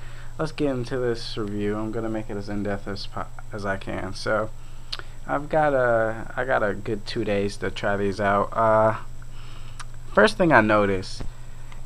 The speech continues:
uh, they're kinda, at first, they're kind of uncomfortable on the ears. I mean, it, if the cups were bigger, they would be perfect, but the cups are kinda small and they kind of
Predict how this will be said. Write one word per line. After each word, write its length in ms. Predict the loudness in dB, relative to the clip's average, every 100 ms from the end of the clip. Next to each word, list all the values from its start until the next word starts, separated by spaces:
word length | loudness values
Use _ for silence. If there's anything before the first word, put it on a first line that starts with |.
| -8 -6
uh, 380 | 0 4 6 4
they're 200 | 4 0
kinda, 840 | 0 0 2 2 0 2 4 2 0
at 200 | -4 -2 2
first, 320 | 4 4 2
they're 120 | -2
kind 440 | -2 -2 0 0
of 100 | 0
uncomfortable 720 | 0 0 0 -2 -4 -4 -2
on 220 | 0 0 0
the 100 | -2
ears. 540 | -2 -4 -6 -8 -8 -8 -8 -8 -8 -8 -4
I 100 | -2
mean, 480 | 0 0 0 -2 -4 -8 -10 -10 -10 -10 -10 -10 -8
it, 200 | -6 -6 -8 -6
if 120 | -6
the 80 | -4
cups 400 | -2 0 0 0 0
were 100 | 0
bigger, 420 | 2 0 2 2
they 140 | 2
would 140 | 0 0
be 120 | -2
perfect, 640 | -2 0 0 -2 -6 -6
but 120 | -6
the 80 | -4
cups 360 | -4 -4 -4 -6
are 80 | -6
kinda 300 | -4 -2 -2
small 480 | -2 -2 0 0
and 160 | 0 -2
they 80 | -4
kind 340 | -4 -2 -2
of 220 | -4 -6